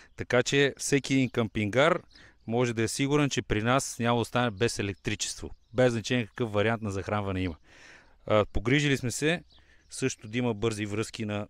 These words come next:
всик-, всяка една от, а, изходите ни за вода, така че, а, да може да захраните вашата каравана, ако сте с бърза връзка, или пък ако трябва да си напълните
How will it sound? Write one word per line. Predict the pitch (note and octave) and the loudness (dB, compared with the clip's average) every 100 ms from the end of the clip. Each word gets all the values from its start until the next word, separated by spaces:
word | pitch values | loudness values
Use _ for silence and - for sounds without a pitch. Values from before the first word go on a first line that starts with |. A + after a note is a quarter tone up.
| _ | _
всик-, | - - G#2+ - A#2 | -16 -12 -12 -12 -6
всяка | - A2 - | 0 0 0
една | G2+ G2+ | 0 0
от, | G2+ - - | -2 -4 0
а, | G#2 G2 F#2+ F#2+ | 2 4 2 -2
изходите | F2+ G#2 - G2 F#2+ G2+ | -4 -6 -4 -4 -4 -6
ни | F#2+ | -4
за | F#2 | -4
вода, | F2 F#2 D3 E3+ _ - - - - - | -4 0 2 0 _ -20 -20 -20 -20 -8
така | G#2+ - A#2 | -6 0 0
че, | - A#2+ A#2 B2 A#2+ - | 0 0 2 2 0 -4
а, | A2+ A2+ | -6 -4
да | G#2+ | -2
може | G#2 G#2 G#2 | -2 0 -2
да | |
захраните | G2 - A2 G#2 F2 | -2 -2 -2 -2 -4
вашата | G#2 - G#2 | -4 -4 -6
каравана, | G2+ G2 G2+ A#2 A#2 | -2 0 0 0 -2
ако | A2+ - | -4 -10
сте | - - | -12 -10
с | F#2+ | -2
бърза | A2 G#2+ G2 | 2 2 0
връзка, | G#2+ D3+ - | 0 0 2
или | D#3+ D3+ | 0 0
пък | - - | -4 -6
ако | - | -8
трябва | - A2+ A2 | -4 -2 -2
да | |
си | F#2+ G#2 | -4 -8
напълните | F#2+ A2+ A2+ G#2+ G#2+ | -6 -6 -6 -4 -6